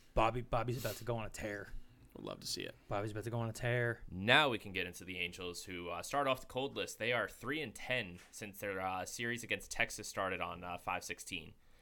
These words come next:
Speaker 3: They've played Texas, Oakland, Toronto, and they've played one game against the Yankees. So it's been, uh, hit or miss type of schedule. Nothing, uh, too crazy until, uh, recently. Noah Syndergaard, uh, since chirping the Mets about the, uh, combined no-hitter,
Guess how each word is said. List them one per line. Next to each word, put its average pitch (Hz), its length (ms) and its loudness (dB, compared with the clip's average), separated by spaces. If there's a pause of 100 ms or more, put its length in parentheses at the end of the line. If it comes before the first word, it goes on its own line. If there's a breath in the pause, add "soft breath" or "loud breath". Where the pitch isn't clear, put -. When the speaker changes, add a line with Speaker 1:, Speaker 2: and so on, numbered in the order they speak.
(180)
Speaker 3:
They've 92 140 -4
played 98 220 0
Texas, - 460 0
Oakland, 95 380 -6
Toronto, 90 540 -2
and 90 140 -6
they've 87 140 -12
played 85 200 -6
one 87 180 -8
game 85 220 -6
against 87 240 -8
the 98 80 -8
Yankees. 98 420 -2
So 107 160 0
it's 110 100 -6
been, 123 240 -4
uh, 101 280 6 (240)
hit 104 220 0
or 95 80 2
miss 92 180 -4
type 92 220 0
of - 60 -8
schedule. 90 460 -2
Nothing, 87 420 -8
uh, 85 260 -4
too 120 160 -6
crazy 117 460 0
until, 90 400 -4
uh, 85 120 -2
recently. 87 520 -10 (720 soft breath)
Noah 160 220 4
Syndergaard, 123 540 0 (240)
uh, 95 160 4
since 117 260 -6
chirping 170 420 -2
the 127 60 -4
Mets 98 460 0
about 90 380 2
the, 90 180 -4
uh, 85 320 -2
combined 98 400 2
no-hitter, 90 520 -2